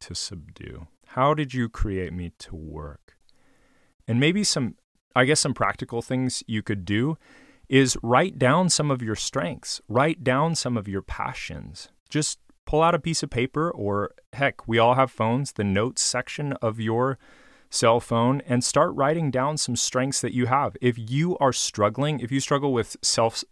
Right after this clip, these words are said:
self-confidence and insecurity, ask some people you love, "Hey, what are some strengths of mine? What have you noticed are some things that I love and am passionate about?" 'Cause I know a lot of us don't have a huge,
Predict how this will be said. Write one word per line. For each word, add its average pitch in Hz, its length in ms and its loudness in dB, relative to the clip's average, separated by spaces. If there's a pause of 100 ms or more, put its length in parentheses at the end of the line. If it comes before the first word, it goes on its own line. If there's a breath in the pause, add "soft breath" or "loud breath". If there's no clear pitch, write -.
self-confidence 120 720 0
and 95 120 -4
insecurity, 110 560 -2 (480 loud breath)
ask 156 280 0
some 202 180 -2
people 175 380 -4
you 143 220 -2
love, 123 520 2
"Hey, 175 200 -2
what 143 200 0
are 262 80 -4
some 320 220 -8
strengths 110 400 -4
of 90 140 -6
mine? 73 320 -6 (180)
What 151 180 4
have 180 160 2
you 175 100 0
noticed 143 400 2
are 117 120 -2
some 104 160 -4
things 110 340 -4
that - 140 -4
I 98 120 0
love 92 440 -2
and 90 200 -8
am 95 160 -6
passionate 104 540 -6
about?" 73 340 -10 (560 soft breath)
'Cause 127 100 0
I 139 80 4
know 151 300 4
a 127 40 2
lot 120 220 6
of 117 80 0
us 117 180 0
don't 104 420 -2
have 117 180 -6
a 104 60 -4
huge, 101 680 -6